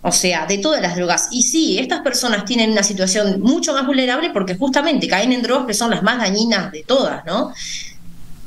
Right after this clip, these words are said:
Pero entiendo que hay que también, eh,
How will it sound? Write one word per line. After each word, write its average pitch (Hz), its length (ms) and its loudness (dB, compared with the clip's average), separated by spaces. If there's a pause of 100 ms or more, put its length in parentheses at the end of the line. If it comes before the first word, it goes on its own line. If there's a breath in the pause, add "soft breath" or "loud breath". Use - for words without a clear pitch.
Pero 339 360 0
entiendo 285 540 0
que 247 400 -2
hay 247 180 0
que 247 100 -2
también, 247 500 0
eh, 185 420 0